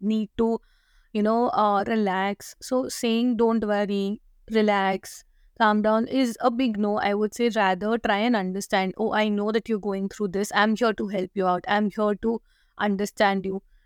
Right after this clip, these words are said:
Let's take deep breaths. Let's take you know, a walk around, uh, and so that's way how you can support the people. But yes, people who are anxious or go through anxiety do have a thought process that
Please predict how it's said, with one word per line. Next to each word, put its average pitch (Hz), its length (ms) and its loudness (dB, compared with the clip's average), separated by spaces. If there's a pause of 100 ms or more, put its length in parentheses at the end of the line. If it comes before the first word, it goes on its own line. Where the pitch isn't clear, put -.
(100)
Let's 226 260 2
take 233 240 0
deep 190 240 -2
breaths. 185 340 -2
Let's 202 320 -2
take 220 300 -2 (840)
you 233 120 0
know, 214 280 2
a - 80 -4
walk 214 320 2
around, 202 560 0
uh, 190 420 -2 (140)
and 233 300 0
so 320 160 0
that's 226 380 -2
way 262 340 0
how - 160 -2
you 220 160 2
can 254 180 0
support 175 640 -4
the 226 140 -2
people. 247 320 0
But 247 240 2
yes, 220 280 2
people 233 320 -4
who 233 160 0
are 208 280 0
anxious 208 500 -2
or 208 200 4
go 202 240 -4
through 220 220 -4
anxiety 202 480 2
do 214 200 -2
have 202 280 0
a 220 80 0
thought 202 240 0
process 196 300 -4
that 202 240 0